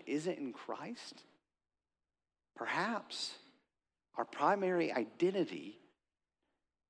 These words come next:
is not Christ. Because as a believer, Christian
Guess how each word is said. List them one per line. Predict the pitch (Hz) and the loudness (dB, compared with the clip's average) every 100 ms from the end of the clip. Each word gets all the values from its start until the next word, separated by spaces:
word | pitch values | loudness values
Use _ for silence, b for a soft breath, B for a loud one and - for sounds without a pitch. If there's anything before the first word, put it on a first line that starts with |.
| _ _ | _ _
is | 135 135 | -2 4
not | 175 - | 4 4
Christ. | 208 240 165 - - - - _ _ _ _ _ _ _ _ _ _ _ _ _ _ _ _ - | 0 0 -2 -8 -14 -20 -20 _ _ _ _ _ _ _ _ _ _ _ _ _ _ _ _ -4
Because | - 190 | 2 6
as | 180 | 6
a | 160 | 8
believer, | 175 247 208 175 | 8 8 8 6
Christian | - - 175 - 170 190 | 4 4 6 6 4 4